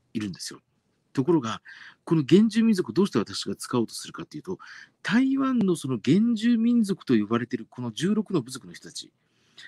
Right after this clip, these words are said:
この人たちが原住民族と言ってるんですよ。ですから、北京語で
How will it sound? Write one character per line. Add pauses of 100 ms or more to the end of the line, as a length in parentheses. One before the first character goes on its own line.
(200)
こ
の
人
た
ち
が (420)
原
住
民
族
と
言
っ
て
る
ん
で
す
よ。 (2250)
で
す
か
ら、 (320)
北
京
語
で